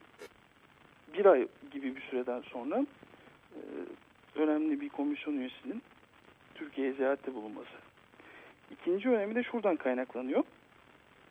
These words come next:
Sadece siyasi partilerle görüşmedi. Yani sivil toplum kuruluşlarıyla da görüşerek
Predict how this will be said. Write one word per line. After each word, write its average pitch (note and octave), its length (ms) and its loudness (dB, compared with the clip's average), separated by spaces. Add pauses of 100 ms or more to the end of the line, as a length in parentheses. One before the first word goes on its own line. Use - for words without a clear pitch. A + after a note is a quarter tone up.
(340)
Sadece G3 380 8
siyasi F3+ 360 6
partilerle F#3 440 10
görüşmedi. F3 440 0 (1300)
Yani C#3 100 -4 (100)
sivil E3+ 180 -4
toplum E3+ 380 0
kuruluşlarıyla E3 560 0
da C#3 40 6
görüşerek C#3+ 520 4